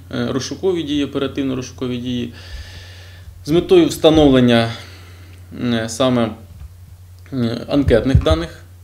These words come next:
е, осіб, які займалися про-, е, проституцією і безпосередньо сутенерством. От, е, взагалі, яка фабула злочину?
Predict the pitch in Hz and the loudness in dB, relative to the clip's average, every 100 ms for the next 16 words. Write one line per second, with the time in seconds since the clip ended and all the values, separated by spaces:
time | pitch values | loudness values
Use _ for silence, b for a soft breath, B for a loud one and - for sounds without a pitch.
0 | - - 127 127 135 135 147 143 127 131 | -20 -8 -4 -2 -4 -6 -6 -6 -6 -4
1 | 135 135 131 127 123 135 - 127 120 120 | -2 -2 -2 -4 -8 -8 -6 -2 0 -2
2 | 120 120 131 135 - 147 139 131 127 123 | -4 -8 -8 -6 -4 -4 -4 -4 -2 -4
3 | 127 127 120 117 - 131 127 120 123 127 | -2 -2 -2 -6 -8 -6 -4 -4 -6 0
4 | 127 120 117 123 120 B B B B B | 2 2 -2 -6 -10 B B B B B
5 | B B B - 127 117 113 - 123 120 | B B B -6 -2 -2 -4 -8 -8 -6
6 | 113 - 53 - - - 131 151 202 185 | -6 -8 -8 -8 -10 -12 -8 -6 -4 -4
7 | 160 151 139 131 127 120 117 - 123 | -2 -2 -2 0 -2 -2 -6 -6 -12